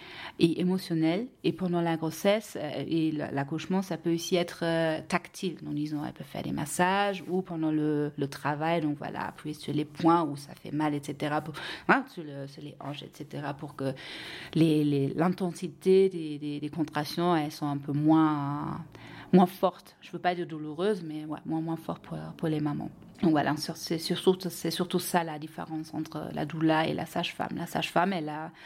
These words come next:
l'éducation médicale et donc voilà, elle va vraiment toucher la femme, et cetera. Et la, la doula, elle ne fait pas ça. La doula, elle,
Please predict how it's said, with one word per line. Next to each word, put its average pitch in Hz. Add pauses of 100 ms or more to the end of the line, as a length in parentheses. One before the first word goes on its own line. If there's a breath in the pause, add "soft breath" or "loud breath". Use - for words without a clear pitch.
(320 loud breath)
l'éducation 170
médicale 156 (440 loud breath)
et 165
donc 156
voilà, 147
elle 147
va 147
vraiment 156 (560 loud breath)
toucher 175
la 165
femme, 180
et 170
cetera. 175
Et 175
la, 147
la 147
doula, 156 (100)
elle 160
ne 160
fait 156
pas 151
ça. 165
La 165
doula, 165
elle, 151